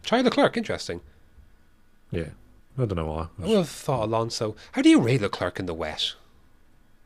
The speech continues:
Speaker 2: Uh, mid.
Speaker 1: Yeah.
Speaker 2: Yeah, I
Speaker 1: Has
Speaker 2: just think he's got something to prove, so he'll go out and then crash.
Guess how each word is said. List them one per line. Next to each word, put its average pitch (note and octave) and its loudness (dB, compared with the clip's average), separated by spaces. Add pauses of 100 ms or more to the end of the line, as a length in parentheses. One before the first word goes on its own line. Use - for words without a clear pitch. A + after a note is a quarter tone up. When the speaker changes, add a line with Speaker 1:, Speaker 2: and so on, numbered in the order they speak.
(460)
Speaker 2:
Uh, F#2+ 8
mid. E2+ -2 (540)
Speaker 1:
Yeah. D#3+ 2 (1600)
Speaker 2:
Yeah, E2 -2
I F2 -10
Speaker 1:
Has F#2 0
Speaker 2:
just F2+ -4
think E2+ 0
he's E2+ -2
got E2+ 2
something E2+ -2
to - -8
prove, D#2+ -2
so D#2+ -2
he'll F2 -4
go E2 -2
out D#2+ -4
and D#2+ -6
then D#2 -10
crash. D#2 -6